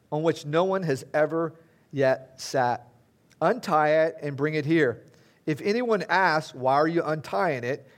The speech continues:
you shall say, 'The Lord has need of it.'" So those who went, uh, those who were, those who were sent went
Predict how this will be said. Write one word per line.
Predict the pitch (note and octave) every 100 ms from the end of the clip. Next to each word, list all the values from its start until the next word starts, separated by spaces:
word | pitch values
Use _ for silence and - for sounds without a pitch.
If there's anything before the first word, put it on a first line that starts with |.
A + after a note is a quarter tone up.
| _
you | - D#3
shall | G#3+ F#3+
say, | F#3+ D#3 C3 C#3
'The | C#3 C3+
Lord | B2+ D3 D#3
has | D3 C#3+
need | C#3 F3+ F#3+
of | B2+
it.'" | A#2+ - _ _ _ _ _ _ _ _ _ _ _ _ _ _ _ _ _ _ _ _
So | - A3 F3 C#3
those | D#3 F#3+ A3 G#3+
who | A#3+
went, | E3 D#3 E3 - -
uh, | D#3 C3+
those | C3+ G3 -
who | A3
were, | E3+ D#3+ D3+ D#3 D#3 - _ _ _ -
those | E3 G#3 G#3+
who | - A#3+ D#3+ C#3+ - - -
were | D3+
sent | - G3 E3 -
went | C#3+ E3 B2